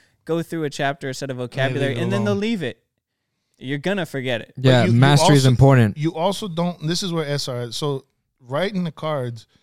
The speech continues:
Speaker 2: that's actually how S R S started, was, uh, the guy who developed this a while ago, they were all unwritten, so he had a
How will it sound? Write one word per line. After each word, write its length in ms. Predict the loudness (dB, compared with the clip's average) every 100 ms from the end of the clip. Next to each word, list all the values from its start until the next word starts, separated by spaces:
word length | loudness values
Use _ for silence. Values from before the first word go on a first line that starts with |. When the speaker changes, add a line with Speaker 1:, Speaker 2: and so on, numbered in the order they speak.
| _ _ _ -10
Speaker 2:
that's 220 | -8 -6
actually 320 | -6 -6 -6
how 140 | -4 -6
S 200 | -6 -6
R 140 | -8
S 120 | -8 -8
started, 580 | -8 -8 -8 -10 -18 _ _ _ _ _
was, 400 | -6 -6 -6 -10
uh, 100 | -16 -20
the 140 | -16 -6
guy 220 | -2 -2
who 140 | -2
developed 480 | -6 -6 -6 -8 -10
this 240 | -12 -12
a 40 | -10
while 260 | -8 -8
ago, 220 | -8 -10 -12
they 160 | -10
were 140 | -8 -6
all 180 | -4 -6
unwritten, 400 | -8 -10 -10 -12
so 160 | -12
he 120 | -12 -10
had 160 | -10
a 180 | -10 -12